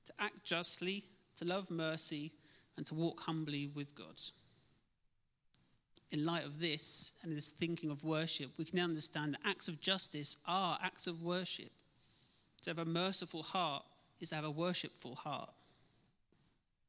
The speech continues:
If we go on to the book of Deuteronomy, uh, we see another exploration of what God requires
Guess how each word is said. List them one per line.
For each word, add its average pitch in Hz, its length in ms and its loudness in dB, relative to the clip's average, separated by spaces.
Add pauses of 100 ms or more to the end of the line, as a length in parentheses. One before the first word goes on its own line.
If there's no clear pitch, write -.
(1040)
If - 80 -20
we 156 40 -2
go 156 120 2
on 147 100 2
to 147 140 0
the 147 60 -2
book 160 200 0
of 151 100 -4
Deuteronomy, 175 720 2 (640)
uh, 135 140 0
we 139 80 -2
see - 100 0
another 175 300 4
exploration 175 640 2
of 147 100 0
what - 240 -4
God 170 220 0
requires 160 600 0